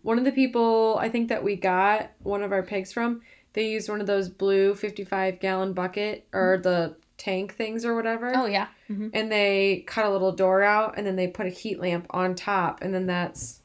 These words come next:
Speaker 2: That's where the piglets go.
Speaker 1: Yeah, they go there to stay warm and they go to mom for the food.
Speaker 2: Yep.
Speaker 1: So they don't try to look for mom for warmth.
Speaker 2: And that way they don't get underneath and
Speaker 1: S-, get squashed.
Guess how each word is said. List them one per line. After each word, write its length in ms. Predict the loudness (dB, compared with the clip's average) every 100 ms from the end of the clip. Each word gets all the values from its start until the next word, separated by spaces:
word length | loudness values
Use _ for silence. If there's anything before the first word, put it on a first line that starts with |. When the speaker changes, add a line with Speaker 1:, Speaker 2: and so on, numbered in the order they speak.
| _
Speaker 2:
That's 180 | -10 -8
where 100 | -10
the 60 | -12
piglets 400 | -12 -12 -14 -14
go. 160 | -16 -14 -2
Speaker 1:
Yeah, 380 | 4 6 6
they 140 | 2 0
go 140 | 0
there 220 | 2 2
to 120 | 2 0
stay 240 | 0 0
warm 400 | 2 2 2 0
and 140 | 0 2
they 460 | 2 2 0 -2 -2
go 160 | 0
to 60 | 2
mom 360 | 2 0 0 -2
for 220 | -2 -2
the 80 | -2
food. 480 | -2 0 0 -4 -12 _ -10
Speaker 2:
Yep. 260 | -8 -8 -16 -12
Speaker 1:
So 160 | -2
they 100 | 2 2
don't 140 | 0
try 120 | -2
to 80 | 0
look 160 | 0 0
for 80 | -4
mom 300 | -2 -4 -4
for 120 | -6
warmth. 480 | -6 -8 -12 -16 -8
Speaker 2:
And 200 | -4 -2
that 140 | -2 -4
way 80 |
they 140 | -8 -8
don't 180 | -10 -12
get 140 | -10
underneath 440 | -10 -12 -12 -12 -12
and 220 | -14 -16 _ _ _
Speaker 1:
S-, 180 | -20
get 240 | -6 -6 -6
squashed. 760 | -8 -4 -2 -2 -4 -10 -12